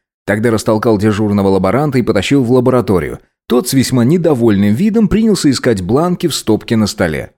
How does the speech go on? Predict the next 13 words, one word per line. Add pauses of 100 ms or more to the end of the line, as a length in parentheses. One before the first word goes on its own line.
(120)
"Ну
прости,
Кость, (260)
хочешь,
я
тебе
чай
с
пирогом
куплю
завтра?" (280)
"А
купи",